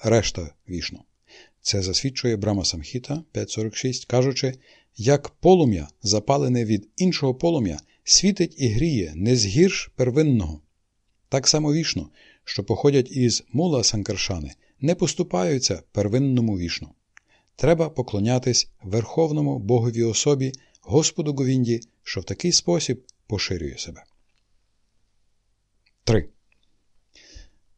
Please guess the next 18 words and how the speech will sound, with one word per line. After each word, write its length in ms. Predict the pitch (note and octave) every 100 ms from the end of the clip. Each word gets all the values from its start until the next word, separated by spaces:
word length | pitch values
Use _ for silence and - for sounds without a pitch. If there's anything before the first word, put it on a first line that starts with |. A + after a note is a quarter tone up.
| _ _ _ -
Відповідаючи 800 | A#2+ C3 C#3+ D3 E3+ G3 G3 D#3+
на 140 | C#3+ C3
пояснення 540 | B2 C3 B2+ A#2 G#2
Шанкарачар'ї 720 | - G#2 G#2 G#2+ - G#2+ F#2+
до 300 | F2+ G2+ E2+
сорок 320 | - F#2+ E2 -
четвертої 540 | F2 - F#2 G#2 B2+
сутри, 340 | - F3 G3+
можна 300 | F#3+ C3+ D3
сказати, 440 | D3+ D#3 D3 E3+ D3+
що 260 | - C3 B2+ - - _
жоден 400 | F#2+ G3 A3 G3
чистий 400 | - D#3 - A#2
відданий, 460 | G#2 F#2+ G2+ F3+ - _ _ _ _
твердий 340 | G2 A2 G2+
послідовник 680 | G2 - G#2+ G#2 F#2+ E2+ F#2+
засад 420 | F#2 - F#2+ -
Панчаратри, 640 | - D2+ G2+ D3+ D3+ D#3